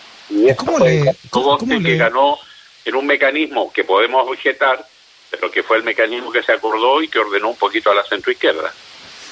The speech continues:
Speaker 2: Sí, Alejandro, ¿y cómo lee entonces usted esta, esta decisión de, de, de Marco Enrique Ominami de,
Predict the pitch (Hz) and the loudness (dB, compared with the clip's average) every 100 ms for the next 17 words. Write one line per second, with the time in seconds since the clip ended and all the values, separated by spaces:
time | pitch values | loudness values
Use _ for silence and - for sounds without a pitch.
0 | - - - 160 - 165 160 220 240 202 | -20 -8 2 2 4 2 4 4 4 2
1 | 294 214 175 170 170 160 151 - 147 156 | 4 4 4 2 2 2 0 2 2 2
2 | 151 139 123 113 104 104 - - 117 - | 2 4 4 4 2 -2 -10 -4 -2 2
3 | 135 123 120 - 135 123 113 113 110 101 | 4 4 0 2 4 4 4 2 2 2
4 | 110 110 104 101 110 117 - 120 107 113 | 4 4 2 2 4 2 2 2 2 2
5 | 117 117 110 113 117 110 104 | 2 4 4 4 4 4 2